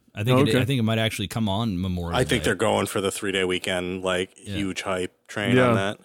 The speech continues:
Speaker 2: Well, that'd be a
Speaker 1: Yeah.
Speaker 2: smart idea, for sure.
Speaker 3: Oh, this one's coming in long, too. Two hours and thirty minutes almost.
Speaker 1: Yeah.
Speaker 2: Damn.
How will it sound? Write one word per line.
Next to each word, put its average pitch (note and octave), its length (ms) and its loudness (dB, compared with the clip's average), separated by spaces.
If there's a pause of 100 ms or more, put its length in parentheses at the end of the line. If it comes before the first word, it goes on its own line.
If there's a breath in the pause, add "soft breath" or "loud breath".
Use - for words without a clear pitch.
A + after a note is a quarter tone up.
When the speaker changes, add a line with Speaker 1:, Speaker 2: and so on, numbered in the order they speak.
(140)
Speaker 2:
Well, B2+ 100 2
that'd B2+ 80 4
be C3+ 80 4
a - 20 6
Speaker 1:
Yeah. B2 40 4
Speaker 2:
smart C#3 260 2
idea, B2+ 340 2 (380)
for B2 80 -8
sure. C#3 220 4
Speaker 3:
Oh, - 20 4
this A2+ 160 2
one's D3+ 160 2
coming C3+ 260 2
in G2+ 220 4
long, G2+ 340 2
too. A2 300 0
Two G#2+ 220 0
hours A2 260 2
and G2 80 -2
thirty G2+ 220 0
minutes F#2+ 320 -2
almost. F2+ 340 -4
Speaker 1:
Yeah. F#2 220 -4 (180)
Speaker 2:
Damn. F3 380 4